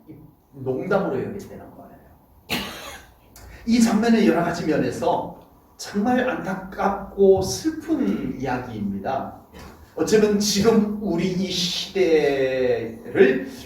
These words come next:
어, 이렇게 표현해주는 부분이기도 하다라는 생각이 듭니다. 어, 롯이 사위 될 사람들에게 하나님의 심판을 이야기했을 때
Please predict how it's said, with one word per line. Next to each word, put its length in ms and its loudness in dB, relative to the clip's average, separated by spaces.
어, 340 0
이렇게 220 -2
표현해주는 640 2
부분이기도 1600 -2
하다라는 480 -4
생각이 420 -6
듭니다. 440 -10
어, 100 8
롯이 400 6
사위 380 -4
될 140 2
사람들에게 520 -2
하나님의 480 -2
심판을 560 -6
이야기했을 640 -4
때 360 -4